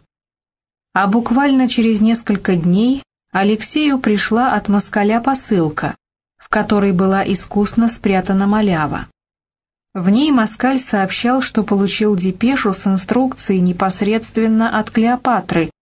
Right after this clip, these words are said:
с её личной подписью. Что же всё это значит? Алексей совсем потерял сон и аппетит. Колбаса, привезённая Саркисяном, испортилась, и её пришлось выбросить. Булка зацвела.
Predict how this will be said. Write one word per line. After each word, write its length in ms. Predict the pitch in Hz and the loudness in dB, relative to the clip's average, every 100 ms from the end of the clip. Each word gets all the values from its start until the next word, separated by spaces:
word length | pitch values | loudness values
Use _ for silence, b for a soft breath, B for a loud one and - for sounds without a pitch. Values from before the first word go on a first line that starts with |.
| - | -14
с 120 | - | -4
её 380 | 202 214 196 202 | 0 2 2 2
личной 460 | 214 190 - 208 214 | 2 0 0 -2 0
подписью. 760 | 190 170 - 156 - 156 180 - _ _ _ _ _ _ | 0 -2 -4 -8 -6 -6 -8 -12 _ _ _ _ _ _
Что 260 | - - 220 | -8 0 2
же 160 | 208 | 2
всё 240 | 185 - 214 | 0 0 0
это 160 | 220 | 0
значит? 640 | 208 196 170 147 - - - _ _ _ _ _ _ _ - | 2 2 2 -2 -8 -12 -20 _ _ _ _ _ _ _ -4
Алексей 580 | 202 214 214 - 269 262 | 0 0 0 -2 0 0
совсем 560 | - 220 - 247 262 | 0 -2 -2 0 0
потерял 500 | 254 226 220 208 214 | 0 0 0 0 0
сон 380 | 208 - 190 202 | -2 -2 -2 0
и 160 | 202 190 | 0 0
аппетит. 640 | 190 190 185 - 143 - - _ _ _ _ _ _ - | 0 -2 -4 -4 -4 -6 -20 _ _ _ _ _ _ -4
Колбаса, 600 | 214 208 208 220 269 294 | 0 2 2 0 0 -2
привезённая 720 | 294 202 196 185 190 180 180 | 0 2 2 2 2 2 2
Саркисяном, 840 | 175 202 190 202 - 196 180 185 247 | 0 -4 -2 -4 -2 -2 0 2 0
испортилась, 880 | 254 - 180 175 185 180 175 - - - | -2 -2 -2 -2 -2 -2 -4 -10 -16 -4
и 80 | 196 | 0
её 300 | 190 196 226 | 2 2 2
пришлось 540 | 226 202 196 196 - | 0 0 -2 -2 -2
выбросить. 760 | 175 175 160 170 - 175 - - _ _ _ _ | 0 0 0 -2 -4 -8 -10 -16 _ _ _ _
Булка 520 | 190 190 269 254 214 185 | -2 0 2 2 0 0
зацвела. 720 | 202 202 202 175 160 160 | -2 -2 -2 0 0 -4